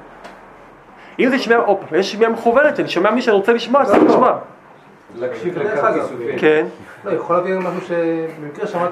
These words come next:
Speaker 2: את השיחה, וזה
Speaker 1: לפעמים זה, כן, אם זה
Speaker 2: אתה יודע מה,
Speaker 1: הגיע
Speaker 2: זה
Speaker 1: משמיים, ודאי
Speaker 2: אתה
Speaker 1: ש-
Speaker 2: יודע, זו דוגמה שאפשר לקחת את זה או לשלילי או לחיובי.
Speaker 1: אני,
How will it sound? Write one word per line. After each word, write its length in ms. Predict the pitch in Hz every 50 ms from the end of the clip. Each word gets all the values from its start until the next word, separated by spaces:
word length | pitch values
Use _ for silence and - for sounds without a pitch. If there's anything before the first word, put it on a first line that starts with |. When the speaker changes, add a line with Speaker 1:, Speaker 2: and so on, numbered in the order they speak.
| 175 -
Speaker 2:
את 40 | -
השיחה, 440 | 143 131 - 175 - - 190 139 131 131
וזה 160 | 135 135 135
Speaker 1:
לפעמים 380 | - - - 123 127 139 143 143
זה, 240 | 135 160 165 170 165
כן, 160 | - 220 262 233
אם 60 | 185 170
זה 60 | 170
Speaker 2:
אתה 80 | 165
יודע 120 | 170 170 151
מה, 80 | -
Speaker 1:
הגיע 140 | 139 175 202
Speaker 2:
זה 60 | 202
Speaker 1:
משמיים, 380 | 196 196 190 190 233 247 202 -
ודאי 280 | 143 139 147 170 220 269
Speaker 2:
אתה 80 | 170
Speaker 1:
ש- 40 | 185
Speaker 2:
יודע, 160 | 240 240 196
זו 60 | 165
דוגמה 220 | 143 160 185 208 214
שאפשר 180 | - - - 202
לקחת 240 | - - - - - 185
את 40 | 185
זה 140 | 185 180
או 160 | 175 190 196 208
לשלילי 340 | 202 196 - 196 190 196
או 60 | 196 196 196
לחיובי. 520 | 180 - 196 190 202 196 - 277 214 165 135 135 - - - - -
Speaker 1:
אני, 140 | - 139 151